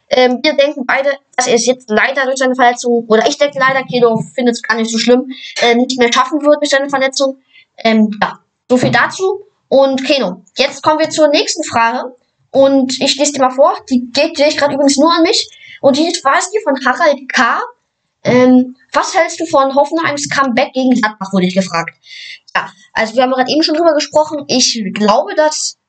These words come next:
ähm, ich sehr, also ich war sehr überrascht im ersten Moment. Ähm, vor allen Dingen, nachdem ich gesehen habe, dass es in der Halbzeit zwei zu null stand, war ich sehr überrascht.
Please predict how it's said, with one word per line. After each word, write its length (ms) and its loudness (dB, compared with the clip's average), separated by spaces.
ähm, 400 2
ich 100 -8
sehr, 180 2
also 140 -2
ich 80 -4
war 100 2
sehr 140 6
überrascht 380 -2
im 80 -4
ersten 320 0
Moment. 340 2
Ähm, 540 0
vor 120 2
allen 100 2
Dingen, 180 2
nachdem 320 0
ich 80 0
gesehen 200 2
habe, 100 -2
dass 160 -2
es 40 -16
in 60 -6
der 160 2
Halbzeit 340 -2
zwei 140 2
zu 140 -4
null 180 4
stand, 180 0
war 100 4
ich 80 -6
sehr 140 4
überrascht. 440 -2